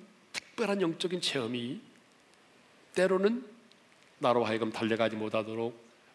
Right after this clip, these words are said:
발목을 잡을 때가 있어요. 또 남보다 배우지 못했다고 하는 그런 열등감과 낮은 자존감이 우리로 하여금 달려가지 못하도록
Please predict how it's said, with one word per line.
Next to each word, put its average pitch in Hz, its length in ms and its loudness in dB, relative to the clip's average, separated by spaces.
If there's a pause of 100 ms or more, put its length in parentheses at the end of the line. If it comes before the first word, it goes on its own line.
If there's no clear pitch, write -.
발목을 139 460 -4
잡을 117 220 -8
때가 131 220 -8
있어요. - 240 -8 (1200)
또 143 440 2 (380)
남보다 117 540 2
배우지 170 320 -2
못했다고 160 500 -2
하는 151 260 -2 (360)
그런 120 260 -6
열등감과 110 880 -6 (640)
낮은 196 340 0
자존감이 123 800 0 (520)
우리로 202 340 2
하여금 170 420 -2
달려가지 135 520 0
못하도록 117 760 2